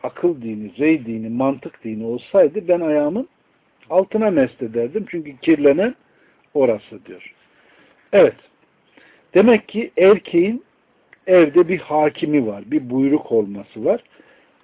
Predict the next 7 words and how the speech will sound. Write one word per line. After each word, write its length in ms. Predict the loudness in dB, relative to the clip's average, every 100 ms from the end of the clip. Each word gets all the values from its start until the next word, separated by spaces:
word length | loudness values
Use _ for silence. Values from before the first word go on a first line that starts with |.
| -2
Ama 300 | 0 0 -2 _
kadın 420 | -6 0 2 6
da 180 | 4 4
burada 280 | 2 4
ne 100 | 4
yapmıyor? 600 | 4 4 2 -4 -2 -2 _ _ _ _ _ _ _ _ _ _ _ _ _ _ _
Horlanmıyor, 800 | 0 2 4 4 4 2 -6